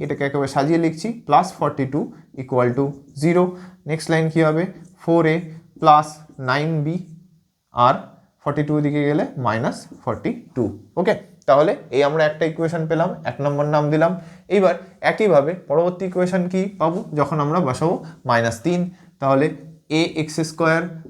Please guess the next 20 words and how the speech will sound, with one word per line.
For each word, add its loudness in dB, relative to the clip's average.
plus 4
সেভেন 0
এক্স -10
plus 2
b 2
equal 0
to 0
zero। 4
এইবার 2
এক্সের -2
জায়গায় 2
কত -4
বসবে? 0
মাইনাস -4
তিন, 0
অর্থাৎ -8
মাইনাস 0
তিনের 0
স্কয়ার 2
plus -2